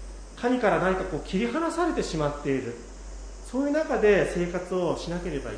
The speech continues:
けない。まあ、その喪失、嘆き、絶望。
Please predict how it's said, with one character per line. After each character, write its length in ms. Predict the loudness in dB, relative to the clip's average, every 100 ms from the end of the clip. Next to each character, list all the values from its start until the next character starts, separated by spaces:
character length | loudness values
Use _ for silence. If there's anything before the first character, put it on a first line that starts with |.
| -8
け 120 | -6
な 160 | -6
い。 40 | -6 -10 -14 -12 -12 -6
ま 60 | -4
あ、 20 |
そ 180 | 2 4
の 300 | 4 0 -4 -12 -12
喪 260 | -2 2 2
失、 380 | 0 -8 -10 -10 -12 -14 -14 -14 -12 -10
嘆 120 | -8 -8 -8 -8
き、 200 | -8 -8 -12 -12 -12 -14 -14 -14 -14
絶 240 | -12 -10 -6
望。 180 | -6